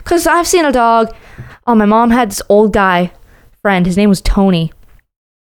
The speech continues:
The dog named Shiva. And it would just, got problems, man. It just would hump everything. Hump our legs, hump the chairs, hump the floor. It was just always humping. Constantly horny dog.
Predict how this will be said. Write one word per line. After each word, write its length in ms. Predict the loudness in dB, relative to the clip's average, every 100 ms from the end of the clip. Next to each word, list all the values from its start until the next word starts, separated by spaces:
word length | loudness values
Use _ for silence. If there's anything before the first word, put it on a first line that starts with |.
| _ _ _ _ _ _ _ _ _ _
The 60 | -6
dog 440 | -2 0 2 0
named 220 | 0 0 0
Shiva. 480 | 0 2 2 -2 -6 -20 -20 -20 -20 _ -2
And 160 | 0
it 100 | 2
would 160 | 0 0
just, 340 | -2 -2 -6 -12 _ _ _ _ -8
got 160 | -4
problems, 460 | -2 0 0 0 0
man. 300 | 0 0 -2 -6 -8
It 80 | -2
just 200 | -2 -2
would 80 | -6
hump 320 | -2 -2 -2
everything. 480 | -2 -2 -2 -2 -6 -8 -16 -4
Hump 180 | -2
our 120 | 0 0
legs, 380 | 0 0 -2
hump 240 | -4 -4 -2
the 80 | -4
chairs, 480 | -2 0 0 0
hump 160 | -2 -4
the 80 | -6
floor. 400 | -4 0 0 0
It 40 |
was 100 | -2
just 120 | -2
always 260 | -2 0 0
humping. 360 | 0 0 0 -2 -10 _ _ _ _ _ _ _ _ _ _ _ _ _ -4
Constantly 600 | 0 0 0 -4 0 0
horny 360 | 2 2 2
dog. 420 | 2 0 0 -2